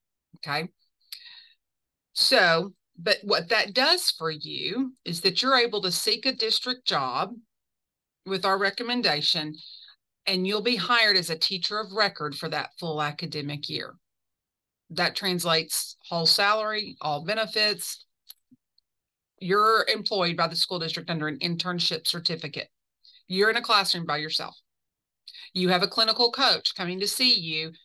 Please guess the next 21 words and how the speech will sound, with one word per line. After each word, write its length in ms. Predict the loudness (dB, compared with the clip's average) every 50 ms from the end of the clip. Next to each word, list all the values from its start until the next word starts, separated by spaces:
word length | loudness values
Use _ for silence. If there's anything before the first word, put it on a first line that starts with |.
| _ _ 0 2
two 180 | 2 4 4
to 120 | 2 0 -2
three 240 | -2 -4 -4 -2
lessons 480 | -2 -2 -2 -2 -2 -2 -4 -2 -2 -4
per 240 | -4 -4 -4 2 4
semester 500 | 4 4 4 0 -2 0 0 -2 -2 -4
to 80 | -8
give 180 | -8 -8 -8 -8
you 100 | -10 -12 -8
feedback 440 | -6 -6 -6 -4 -2 -4 -4 -4 -6
on 120 | -6 -6
your 140 | -6 -6 -6
teaching. 540 | -8 -8 -8 -4 -4 -4 -4 -4 -12 -16 _ _ _ _ _ _ _ _ _ _ _ _ _ _ _ _ _ _ _ _ _ _ _ _ -2
That's 240 | 0 0 0 0 -2
the 100 | -6 -6
internship, 600 | -6 -6 -6 -6 -6 -8 -8 -4 -4 -4 -4 -6 _ _ _ _ _ _ _ _ _ _ _ _ _ _ _ _ -18
okay? 260 | -10 -6 -2 -2 -2 -4 -6 _ _ _ _ _ _ _ _ _ -10
So 380 | -2 2 4 4 4 2 0 -6 -12 -16 -16 -12 -4
in 120 | 0 0
a 40 | 2
nutshell, 640 | 4 4 4 6 6 6 6 6 6 4 2 2 0